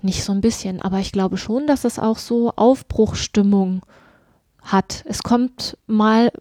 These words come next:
was Neues. So, und ich glaube, dass die Frau Merkel das sehr clever gemacht hat, in dem Moment, wo sie gesagt hat, „So, ich hör auf, ne? Ich hab jetzt sechzehn Jahre hier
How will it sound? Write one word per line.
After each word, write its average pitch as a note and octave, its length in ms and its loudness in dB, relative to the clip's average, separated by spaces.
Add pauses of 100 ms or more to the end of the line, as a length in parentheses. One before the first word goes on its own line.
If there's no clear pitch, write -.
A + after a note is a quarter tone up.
(140)
was G#3 240 0
Neues. G3+ 600 2 (1400)
So, G3 380 0
und - 320 -6 (540)
ich A3 160 0
glaube, A3+ 340 4
dass A3+ 260 2
die G#3 560 0
Frau G#3 220 -2
Merkel A3 380 2
das A3 220 0
sehr G3+ 140 2
clever G#3 640 2 (100)
gemacht G3 500 0
hat, F3 180 -4
in G3 140 0
dem G#3+ 200 2
Moment, G#3+ 460 0
wo G3+ 140 2
sie G#3 220 2
gesagt G3+ 400 -2
hat, G#3 140 -2
„So, G3 200 2
ich - 200 -4
hör F#3 200 0
auf, C#4+ 420 2 (500)
ne? C4 260 0
Ich - 140 -4
hab A3 180 2
jetzt G#3 140 0
sechzehn G#3 480 -2
Jahre G#3 580 2
hier G#3 480 0